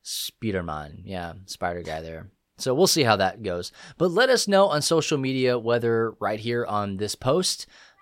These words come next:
uh, on Twitter at Love Thy Nerd, or on our website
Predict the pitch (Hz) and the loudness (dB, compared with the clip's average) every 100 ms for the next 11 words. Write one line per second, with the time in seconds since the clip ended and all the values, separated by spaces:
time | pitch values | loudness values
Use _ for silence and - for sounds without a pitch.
0 | - 95 92 90 95 95 95 139 180 190 | -12 -8 -6 -4 -4 -4 -4 0 2 4
1 | 190 - - 113 131 131 127 123 120 131 | 0 -4 -4 -4 -2 -2 -2 -2 -2 -2
2 | 139 147 - 110 120 127 131 - 113 117 | 0 -2 -2 -2 0 2 0 -2 -2 -2
3 | 110 110 107 117 123 - 123 135 | -2 -2 0 -2 -2 -2 0 0